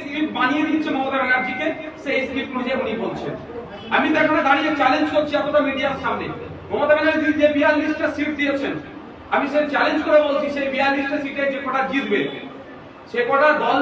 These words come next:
ছাড়বে না, এটা মমতা ব্যানার্জি স্ট্যাম্প পেপারে লিখে দিক। যদি দল ছে-, ছাড়বে না এটা লিখে দিক, যদি তিনি লিখে দিতে পারেন, নওশাদ সিদ্দিকীর যে আজকে তেরোটা প্রার্থী দিয়েছি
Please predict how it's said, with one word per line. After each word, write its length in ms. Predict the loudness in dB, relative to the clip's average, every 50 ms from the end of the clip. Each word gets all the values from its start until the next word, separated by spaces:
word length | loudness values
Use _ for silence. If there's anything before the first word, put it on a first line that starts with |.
| 2 0
ছাড়বে 320 | 2 2 4 4 4 4 4
না, 40 | 4 2 2
এটা 100 | 2 2 2
মমতা 260 | 0 0 -2 0 0 0
ব্যানার্জি 340 | 0 0 0 0 -2 -2 -2 -2 -2 -4
স্ট্যাম্প 260 | -4 -2 -2 -4 -2 -4
পেপারে 280 | -4 -4 -2 -2 -2 -2 -2
লিখে 200 | -2 -2 -2 0 0
দিক। 140 | 0 0 -2 -4 -6 -8 -10 -10 -12 -14 -16 -16 -12 -10 -6
যদি 200 | -4 0 0 2 2 2 4
দল 140 | 4 4 4 2 0 -4 -6 -4
ছে-, 220 | -2 -2 -2 -2 -4 -8 -4
ছাড়বে 280 | 0 2 4 4 4 4
না 60 | 4 2 2
এটা 120 | 2 0 0
লিখে 180 | 0 0 0 0
দিক, 100 | 0 -2 -4 -6 -10 -12 -16 -18 -20 -18 -12 -8
যদি 140 | -6 -4 -2 0
তিনি 120 | 2 2 2 2 2
লিখে 220 | 2 2 2 4
দিতে 160 | 4 4 4 4 6
পারেন, 200 | 6 4 4 4 2 -2 -4 -6 -8 -10 -6 -2
নওশাদ 360 | 0 2 2 4 4 2 2 2 0
সিদ্দিকীর 360 | -4 -4 -4 -2 0 2 2 2 2 2
যে 60 | 2 2
আজকে 200 | 2 2 0 0 0
তেরোটা 300 | 2 2 2 4 2 2 4
প্রার্থী 280 | 4 4 4 4 2 -2 -2
দিয়েছি 200 | -2 -2 -2 -2